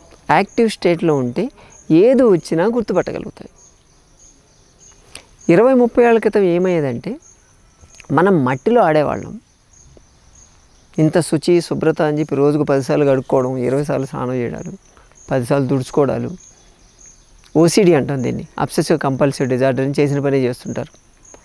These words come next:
So ఈ, ఈ పరిస్థితి అప్పట్లో లేదు. ఓకే, మామూలుగా తిరిగి ఆడుకుంటుండేవాళ్ళు పిల్లలు, ఎక్స్‌పోజ్ అయ్యేవాళ్ళు మట్టిలో, ఇసుకలో, ఆ చెట్లకి, ఆ పుప్పొడికి,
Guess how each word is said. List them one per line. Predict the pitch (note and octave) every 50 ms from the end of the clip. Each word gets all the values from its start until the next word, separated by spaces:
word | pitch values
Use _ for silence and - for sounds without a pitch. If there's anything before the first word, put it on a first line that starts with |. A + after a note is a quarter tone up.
| _ _ _ _ _ _ _ _ - - _ _ _ _ _ _ _ _ - -
So | - F3+ E3 D3+ D#3+ A3 - - _ - - - - - - - - _ _ _ - - _ _ - - -
ఈ, | E3 F3 G3 A#3 B3 A3+ - - _ _ - _ _ _ _ _ _
ఈ | F3+ G#3 G#3+ -
పరిస్థితి | A3 G#3+ A3 - - C4 C#4 A#3+
అప్పట్లో | G3 - G3 G#3 G3
లేదు. | E3+ D#3 E3 F3+ F#3 E3+ D3 - _ _ _ _ _ -
ఓకే, | A#3+ - D4 B3+
మామూలుగా | G#3+ G3+ F#3+ G3+ A#3+ C4+ D4+ D4+ C#4+ C4+ C#4 D4 D#4 F#4+ G#4 _ - -
తిరిగి | A#3 A#3+ B3 C4+ B3+ B3 - - _ _ _ _ - - - -
ఆడుకుంటుండేవాళ్ళు | D3 F#3 G3+ - - A#3 G#3+ A3 A3 G#3+ G#3 G3+ G3+ G3 F#3+ -
పిల్లలు, | F#3 F#3+ F#3+ G3 G#3+ - - _ - _ _ _ -
ఎక్స్‌పోజ్ | D#3 - - - A#3 A#3 G#3+
అయ్యేవాళ్ళు | G#3+ G#3+ G#3+ G#3+ G#3 G#3 G#3 G#3
మట్టిలో, | G#3 A3+ D#3 D#3 D3+ D3 - E3+ D3+ D3+ D3+ D3+ D3 C#3+
ఇసుకలో, | D3 D3 - - - D3+ D3 D3 C#3+ C#3+ C3+ C3+
ఆ | D#3 D3+ - -
చెట్లకి, | E3 C#3+ - - E3 D3+ - - D3 D3+ D3+
ఆ | D3 D3
పుప్పొడికి, | E3 E3 E3+ - E3+ D#3 D3 - D3+